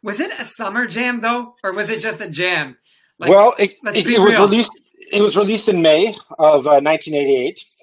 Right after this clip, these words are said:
Speaker 2: So
Speaker 1: Yes.
Speaker 2: that's, that's right before the summer. Um,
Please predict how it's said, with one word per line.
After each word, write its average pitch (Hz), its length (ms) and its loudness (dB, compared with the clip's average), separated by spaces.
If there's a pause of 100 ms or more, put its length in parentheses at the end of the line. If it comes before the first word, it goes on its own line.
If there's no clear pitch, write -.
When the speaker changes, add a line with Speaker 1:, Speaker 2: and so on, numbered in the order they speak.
(140)
Speaker 2:
So 143 200 -2
Speaker 1:
Yes. 127 400 0
Speaker 2:
that's, - 340 -2
that's 135 280 -4
right 139 180 -2
before 139 460 -4
the 123 80 -14
summer. 147 440 -2 (100)
Um, 135 600 0